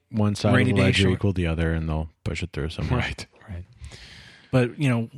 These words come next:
Speaker 2: will they have to be accountable for the, for that budget f-, shortfall?
Speaker 3: Accountable?
Speaker 1: Mm. What have they been accountable for lately?
Speaker 2: Maybe the sanctuary cities when Trump came over and
Speaker 1: Dude.
Speaker 2: said,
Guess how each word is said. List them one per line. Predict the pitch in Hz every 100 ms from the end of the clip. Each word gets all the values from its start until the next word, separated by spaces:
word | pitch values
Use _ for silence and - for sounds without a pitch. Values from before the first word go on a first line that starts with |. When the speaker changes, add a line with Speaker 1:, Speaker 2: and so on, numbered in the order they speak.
| - _ _
Speaker 2:
will | - 113 127
they | 123 120
have | 120 123
to | 123
be | 120
accountable | 113 - 131 185 113
for | 98 113
the, | 104 107 - -
for | 117
that | 123 120
budget | 113 151 -
f-, | -
shortfall? | - 92 - 85 87
Speaker 3:
Accountable? | 107 92 - 107 117 156 165 202 214
Speaker 1:
Mm. | 151 131 117 92 80 - _ _ _ _
What | 135 185
have | 226
they | 233
been | 196 190
accountable | 170 160 160 151 139
for | - 135 123 113 - _ _ -
lately? | 117 156 90 78 - _ _ _ _ _ _ _ _ _ _ _ _ _ _ _ -
Speaker 2:
Maybe | 95 107 160 123 95 98 110 _ _ _ _
the | -
sanctuary | - 110 107 110 101 95
cities | 95 135 120 101 95
when | 98 95 98 120
Trump | - 127
came | - 117
over | 113 117
and | 131 101
Speaker 1:
Dude. | 123
Speaker 2:
said, | 113 123